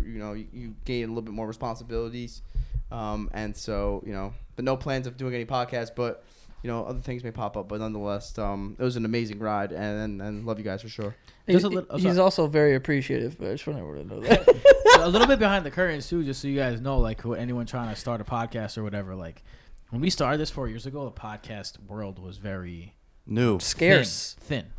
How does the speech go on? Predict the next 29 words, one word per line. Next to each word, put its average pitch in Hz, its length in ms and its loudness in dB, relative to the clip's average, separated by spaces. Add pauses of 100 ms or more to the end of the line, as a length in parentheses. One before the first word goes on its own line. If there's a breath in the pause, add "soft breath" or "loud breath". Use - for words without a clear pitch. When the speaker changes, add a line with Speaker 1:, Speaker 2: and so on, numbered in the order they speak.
Speaker 2:
So, 117 220 -6
like, 113 240 -6 (100)
Speaker 4:
Yeah. 90 120 -8 (220)
Speaker 2:
we 135 120 0
came 147 280 -2
in 135 360 -2
and 117 140 -6
we 120 140 -2
made 120 220 -2
our, 113 300 -6
and 120 100 -6
we 131 80 -4
made 135 200 0
our 127 100 2
little, 127 320 4
you 120 100 2
know, 117 220 2 (960)
you 139 80 0
know, 135 60 0
our, 120 280 -2
our, 113 220 -4 (180)
our, 110 240 -2 (300)
you 131 80 -6
know, 95 200 -6
mark, 127 480 2 (540 loud breath)
and, 120 500 -4
um, 104 440 -8 (800)
you 139 100 -8
know, 110 180 -8